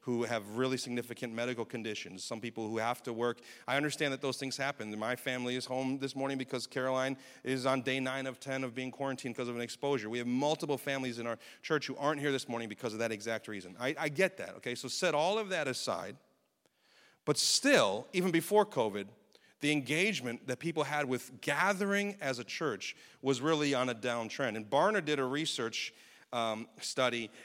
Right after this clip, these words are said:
and they showed that from nineteen ninety-three to two thousand twenty, so in less than thirty years, regular church attendance declined in America from forty-five percent to twenty-nine percent. So in thirty years, sixteen percent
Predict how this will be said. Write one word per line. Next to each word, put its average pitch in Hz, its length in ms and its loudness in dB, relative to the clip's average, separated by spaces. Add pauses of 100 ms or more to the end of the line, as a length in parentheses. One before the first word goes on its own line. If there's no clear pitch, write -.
(120)
and 131 180 2
they 135 120 4
showed 170 420 2
that 120 220 2
from 127 240 0
nineteen 175 480 0
ninety-three 160 720 -2
to 104 140 -14
two 160 180 -8
thousand 131 400 -2
twenty, 110 320 -4
so 117 200 -4
in 120 100 0
less 156 220 0
than 131 120 -6
thirty 156 320 -4
years, 127 480 -2 (320)
regular 165 460 4
church 160 340 -2
attendance 127 420 -2
declined 131 400 -2
in 123 80 -2
America 120 460 -4
from 107 220 -12
forty-five 135 680 -4
percent 110 400 -8
to 104 80 -12
twenty-nine 110 520 -8
percent. - 360 -18 (1080)
So 139 180 -2
in 131 80 0
thirty 165 380 -2
years, 143 340 -2
sixteen - 720 -6
percent 123 580 -6